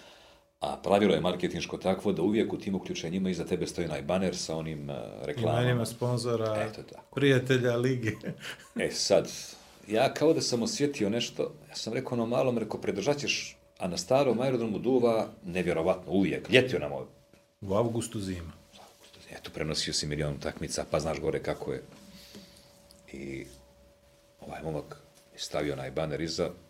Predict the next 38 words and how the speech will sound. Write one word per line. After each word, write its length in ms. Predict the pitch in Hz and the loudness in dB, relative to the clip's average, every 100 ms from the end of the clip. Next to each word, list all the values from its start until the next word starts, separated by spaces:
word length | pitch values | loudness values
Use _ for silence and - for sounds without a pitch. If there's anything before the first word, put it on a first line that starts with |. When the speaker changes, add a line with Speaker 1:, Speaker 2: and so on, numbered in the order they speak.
| _ - | _ -18
Speaker 1:
Bane 280 | 78 73 69 | -6 -4 -2
Janković 400 | 73 69 71 67 | -6 -6 -8 -6
i 40 | 67 | -6
ja 100 | 65 | -6
smo 160 | - | -10
bili. 280 | - 78 - - - - - - - - - _ _ _ - | -8 -8 -8 -12 -20 -20 -20 -20 -20 -20 -20 _ _ _ -14
Odjednom 540 | - 69 69 78 90 87 | -6 -4 -2 0 0 0
samo 520 | - - 87 85 73 - | -2 -2 -2 -4 -6 -6
čujem 480 | - 82 78 73 73 | -6 -2 -2 -2 -2
ja 160 | 71 - | -6 -4
po 80 | 64 | -4
leđima 380 | 69 69 71 69 | -4 -6 -8 -6
mojima, 260 | 69 67 65 | -6 -8 -10
bup, 200 | 71 80 - - - - - _ - - - - | -8 -8 -10 -18 -20 -20 -20 _ -20 -20 -20 -16
da 60 | - | -8
se 140 | 85 | -6
okrenem 400 | - 90 90 73 | -2 0 2 0
ovako, 380 | 76 76 - 80 - | -2 -6 -10 -16 -18
ništa, 160 | - _ _ - | -20 _ _ -20
prošle, 300 | - - - _ _ _ - _ _ | -18 -18 -20 _ _ _ -20 _ _
kompletan 500 | - 67 71 73 76 | -12 -12 -8 -8 -8
onaj 160 | 69 69 | -8 -8
dio, 160 | 71 69 | -8 -8
pao 180 | - 76 | -6 -4
na 80 | 80 | 0
mene. 280 | 98 90 - - _ _ _ _ - _ - | 0 -2 -6 -18 _ _ _ _ -20 _ -18
I 80 | 78 | -12
to 100 | - | -6
onaj 160 | 78 80 | -4 2
metalni 440 | 98 - 85 80 | 2 4 0 0
dio, 240 | 78 87 - - - - - | -2 -2 -2 -8 -8 -8 -4
tu 140 | 104 | 0
me 120 | 98 87 | 0 0
neđe 200 | 87 85 | 0 2
udario, 320 | 90 85 78 | 4 4 2
možda 260 | 87 85 87 | 0 0 -2
ispod 320 | - 85 92 | -2 0 4
ramena 360 | 92 90 82 | 4 4 0